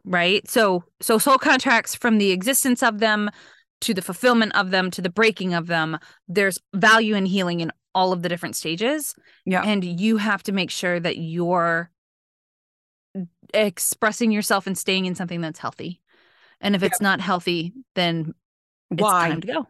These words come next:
Speaker 2: Why?
Speaker 1: Why isn't
Speaker 2: When?
Speaker 1: it
Speaker 2: How?
Speaker 1: healthy?
Speaker 2: <laughs> Right? Why?
Speaker 1: And what
Speaker 2: When?
Speaker 1: do you need to
Speaker 2: How?
Speaker 1: do to ch-,
Speaker 2: What
Speaker 1: to
Speaker 2: do I
Speaker 1: shift
Speaker 2: need to
Speaker 1: that?
Speaker 2: learn? How do I keep moving forward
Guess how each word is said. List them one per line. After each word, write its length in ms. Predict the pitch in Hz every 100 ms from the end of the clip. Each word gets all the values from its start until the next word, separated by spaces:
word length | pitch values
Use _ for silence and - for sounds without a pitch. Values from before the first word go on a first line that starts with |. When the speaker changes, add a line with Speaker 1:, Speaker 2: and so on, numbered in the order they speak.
| _ _ _
Speaker 2:
Why? 320 | 202 208 202
Speaker 1:
Why 200 | 175 196
isn't 220 | 190 214 180
Speaker 2:
When? 20 |
Speaker 1:
it 120 | 190
Speaker 2:
How? 160 | 185 208 196
Speaker 1:
healthy? 240 | 170 185 -
Speaker 2:
<laughs> 100 | -
Right? 340 | 240 285 330 240
Why? 180 | 311 302
Speaker 1:
And 100 | 294
what 80 |
Speaker 2:
When? 80 | 302
Speaker 1:
do 60 | 226
you 80 | 240
need 60 |
to 40 | 226
Speaker 2:
How? 160 | 214
Speaker 1:
do 120 | 208 196
to 100 | 180
ch-, 100 | 269
Speaker 2:
What 160 | 302
Speaker 1:
to 80 | 330
Speaker 2:
do 60 | 277
I 40 |
Speaker 1:
shift 80 | 294
Speaker 2:
need 220 | 269 285
to 100 | 311
Speaker 1:
that? 80 | 277
Speaker 2:
learn? 460 | 240 240 226 220 226 - _
How 120 | 233
do 60 | 226
I 80 | 220
keep 240 | - 247
moving 460 | 208 233 240 262 247
forward 640 | - 226 214 208 208 202